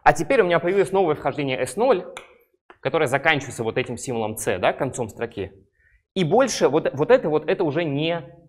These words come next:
не longest от Q. То есть просто отличается у них множество вх-, множество вхождений только вот это вот последним вот вхождением S ноль.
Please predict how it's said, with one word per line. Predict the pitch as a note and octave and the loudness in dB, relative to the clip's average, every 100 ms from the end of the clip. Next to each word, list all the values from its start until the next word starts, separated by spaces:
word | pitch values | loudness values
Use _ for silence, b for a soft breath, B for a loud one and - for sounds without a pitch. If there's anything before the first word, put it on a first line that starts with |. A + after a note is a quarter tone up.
| _ _ - | _ _ -4
не | C3+ | 0
longest | D3+ D#3 C#3+ C#3+ | 4 4 2 -4
от | B2 - | -8 -8
Q. | F#2+ | -12
То | - - | -12 -14
есть | G#2 | -10
просто | - F3+ C#3 B2+ - - | -4 -2 0 0 -4 0
отличается | C3 C3+ C#3+ F#3 - | 0 2 2 2 2
у | |
них | C#3 C3+ | -4 -4
множество | C#3+ - | -6 -6
вх-, | B2+ - | -12 -12
множество | B2+ C#3 C3+ | -2 -2 -2
вхождений | C3 C#3 G#3 A3+ | -2 -2 0 0
только | F3 F3 | 0 0
вот | B2+ D#3 | 0 0
это | C#3+ A2+ | 0 0
вот | B2 - - | -2 -6 -6
последним | C3 - E3 C3+ | -4 -2 -2 -2
вот | B2 | -4
вхождением | - G2+ B2+ A#2 G#2 | -4 -4 -2 -2 -6
S | G2+ | -10
ноль. | G2 F2 | -12 -14